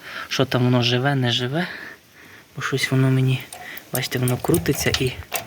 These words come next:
бачите, як ходить, о. Подивимося, що там.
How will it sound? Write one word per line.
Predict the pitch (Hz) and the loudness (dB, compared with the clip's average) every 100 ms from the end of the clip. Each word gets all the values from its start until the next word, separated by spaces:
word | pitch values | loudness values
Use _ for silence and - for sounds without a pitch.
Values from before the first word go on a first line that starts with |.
| - - - | -4 -4 -4
бачите, | - - 127 | -4 0 0
як | 123 - | 0 0
ходить, | 131 123 120 127 | 0 0 -2 -2
о. | 127 - - - - - - - - - - - - - - - - | -4 -6 -10 -8 -6 -2 -4 -4 -6 -4 -4 -6 -10 -14 -18 -6 -4
Подивимося, | 117 131 127 117 123 | 0 0 0 -2 -4
що | - 123 | -6 -8
там. | - 127 | -10 -12